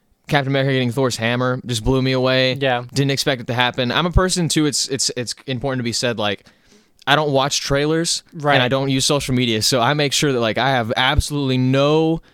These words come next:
Speaker 1: spoilers or expectations. Like, some people go into movies and they're like, "Oh, I've already seen the trailer, so I know, we know at least this character's gonna be alive. We know that from the trailers." And I'm like, "I don't know that." Like, I don't, I know nothing. I go
Speaker 2: Yeah.
Speaker 1: in completely blind, so everything blows me away. And so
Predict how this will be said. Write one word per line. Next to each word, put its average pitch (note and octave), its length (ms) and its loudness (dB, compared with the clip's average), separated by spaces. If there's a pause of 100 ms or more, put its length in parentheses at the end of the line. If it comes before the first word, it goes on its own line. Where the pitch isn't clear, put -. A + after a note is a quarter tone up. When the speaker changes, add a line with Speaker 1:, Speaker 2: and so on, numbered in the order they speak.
(320)
Speaker 1:
spoilers D#3 600 0
or C#3+ 60 2
expectations. B2 760 -2
Like, A#2+ 140 -2
some E3+ 140 2
people D3+ 140 -2
go D3 140 0
into C#3+ 120 0
movies C3+ 240 0
and A#2 40 -14
they're B2+ 80 -2
like, B2 120 -4
"Oh, F#3 140 2
I've F3 120 0
already E3+ 140 2
seen E3 120 0
the C#3+ 60 0
trailer, C#3+ 320 0
so C#3+ 140 0
I C3+ 100 0
know, D3+ 180 0
we D3+ 140 0
know F#3 160 4
at E3 80 2
least E3 180 0
this D#3 160 -2
character's A#2+ 300 -2
gonna A#2+ 120 0
be A2 60 0
alive. G#2+ 280 2
We C#3 80 2
know C#3 100 0
that A#2+ 60 -4
from B2 100 0
the A2+ 40 0
trailers." B2 340 -2
And G2 60 -8
I'm F#2 60 -6
like, F#2+ 140 -8
"I A#2+ 140 2
don't C#3+ 100 -2
know G2+ 140 0
that." G2+ 260 0 (360)
Like, G#2+ 220 -2
I B2+ 160 2
don't, D3+ 160 0
I C#3+ 140 2
know D3 180 2
nothing. A#2+ 560 0
I G#2 140 0
go C#3 260 2
Speaker 2:
Yeah. C#3 120 0
Speaker 1:
in C3+ 120 -2
completely C#3+ 460 -2
blind, A2+ 420 0
so - 160 -2 (180)
everything C#3+ 540 2
blows B2 240 0
me A2+ 100 0
away. G2+ 380 0 (720)
And A2+ 140 -2
so A2+ 360 0